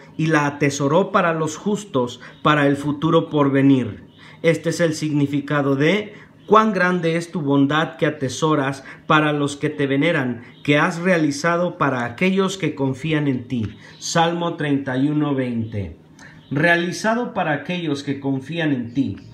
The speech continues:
porque cuando el mundo fue creado,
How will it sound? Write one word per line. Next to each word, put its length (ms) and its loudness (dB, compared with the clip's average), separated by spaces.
porque 400 0
cuando 360 2
el 120 2
mundo 720 2
fue 280 4
creado, 600 0